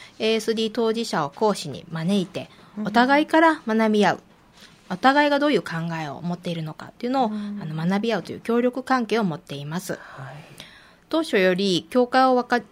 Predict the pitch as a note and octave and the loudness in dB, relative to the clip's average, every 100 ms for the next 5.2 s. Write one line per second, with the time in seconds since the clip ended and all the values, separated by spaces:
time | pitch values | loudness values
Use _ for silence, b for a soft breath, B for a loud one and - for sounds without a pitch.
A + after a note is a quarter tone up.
0 | _ - C#4 C#4+ C#4+ C#4+ C4+ A#3+ A#3+ A#3 | _ -2 -2 0 -2 0 -2 -2 -2 -2
1 | B3+ A#3+ G3 C#3+ - D#3 C#3+ D#3+ F#3 G#3+ | 0 0 0 -2 -4 -8 -8 -8 -6 -2
2 | C#4 C#4+ F#3 D#3 D3 D#3 - - D3 B3+ | -2 -2 -4 -4 -4 -10 -12 -12 -12 -12
3 | - G#3 G#3+ G3+ G3 G3 A3 G#3+ F#3+ E3 | -12 -10 -8 -10 -8 -4 0 2 2 -2
4 | D#3+ D#3+ G3 G#3 A3 B B D#3+ D3+ D#3 | -4 0 2 2 0 B B -14 -14 -8
5 | F#3+ | -2